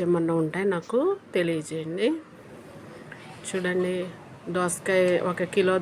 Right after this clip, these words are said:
దోసకాయకి ఒక గుప్పిళ్ళు మెత్తళ్ళు తీసుకున్నానండి. తర్వాత మూడు మీడియం సైజు ఉల్లిపాయలు మూడు కట్ చేసి, ఒక ఏడెనిమిది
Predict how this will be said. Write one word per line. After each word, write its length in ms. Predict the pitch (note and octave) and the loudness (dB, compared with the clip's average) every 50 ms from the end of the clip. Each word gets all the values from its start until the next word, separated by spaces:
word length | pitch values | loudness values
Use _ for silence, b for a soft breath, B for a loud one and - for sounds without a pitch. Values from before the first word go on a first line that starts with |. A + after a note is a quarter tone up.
| F3 F3+ | 2 2
దోసకాయకి 540 | F3 E3+ F3 - F3+ F3+ F3 F3 - A#3 B3 B3+ A#3+ G#3 F3 F3+ | 0 0 -2 0 0 0 0 2 2 4 4 4 2 2 0 -2
ఒక 180 | - - F3+ E3+ F3 | -2 -2 -2 0 0
గుప్పిళ్ళు 420 | E3+ F3 - F3+ F3 F3 F3 E3+ E3+ E3 F3+ F3 | -2 -2 0 0 2 2 4 2 2 2 0 0
మెత్తళ్ళు 360 | F3 F3 - G3 F#3+ F#3+ F#3 F#3 | 0 -2 -2 0 0 0 2 0
తీసుకున్నానండి. 800 | F3 F3 - - - F3 F3 F3 F3 F3 E3+ E3+ E3+ F#3 A#3 D4+ E4 E4 - B B B B B B B B B B B B - - - - - - - - - - - G3 | -2 -2 -4 -6 -6 -4 -2 0 0 0 0 -2 0 2 2 2 2 0 -4 B B B B B B B B B B B B -18 -18 -18 -20 -20 -18 -18 -18 -18 -10 -6 -4
తర్వాత 320 | F#3+ F#3 F3+ F3+ - F3+ F3 F3 E3+ E3+ E3+ E3 - - - - - - - - - - - - - - - - - - - F3+ F#3 | -2 -2 -2 -4 -4 -2 0 0 0 0 -2 -4 -8 -12 -16 -18 -18 -20 -20 -20 -20 -20 -20 -20 -20 -20 -20 -20 -20 -16 -8 -4 -2
మూడు 200 | F#3+ F#3+ F#3+ F#3 F#3 | 0 2 2 2 2
మీడియం 320 | F#3 F#3 F3+ F#3 F#3 F#3+ F#3+ - | 2 4 2 2 2 0 0 0
సైజు 240 | F#3+ F#3 F3+ F3 F#3 F3 F3 | 0 0 0 0 0 0 0
ఉల్లిపాయలు 440 | F3 F3 F3 F3 - F3+ F3+ F3 E3+ F3+ F3+ | 0 0 -2 -2 -2 -2 -2 -2 -2 -2 -2
మూడు 140 | F3 E3+ E3+ - F3+ | -4 -4 -4 -6 -8
కట్ 160 | E3+ - - - | -8 -8 -8 -8
చేసి, 280 | F#3 F3 - - C4 D#4 E4 B B B B B B B B B B - - - - - | -6 -6 -2 0 0 0 -2 B B B B B B B B B B -20 -20 -20 -16 -16
ఒక 140 | E3+ - F3+ F3 | -10 -6 -2 -2
ఏడెనిమిది 320 | E3+ E3 E3 E3+ F3 E3 | 0 0 0 0 0 -2